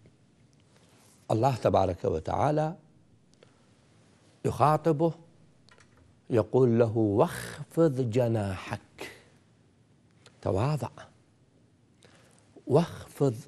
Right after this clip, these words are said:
جناحك لمن اتبعك من المؤمنين". صدقوا،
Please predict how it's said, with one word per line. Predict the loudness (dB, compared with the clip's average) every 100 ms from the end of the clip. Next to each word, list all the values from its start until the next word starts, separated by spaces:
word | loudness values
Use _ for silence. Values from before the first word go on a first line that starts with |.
| -8
جناحك | 4 4 4 2 0 0 -2 -4 -10 -4 -4 -4
لمن | -2 2 4 4 4
اتبعك | 0 -4 -4 -2 0 -2 -2 -6 -2
من | 0 0 2
المؤمنين". | 0 0 -2 -4 -6 -4 -2 -4 -6 -10 -18 _ _ _ _ _ _ _ _ _ _ _ _ _ _ _ _ _ _ _ _ _ _ _ _ _ _ _ _ _ _ _ _ _ _ _
صدقوا، | -6 2 6 6 6 4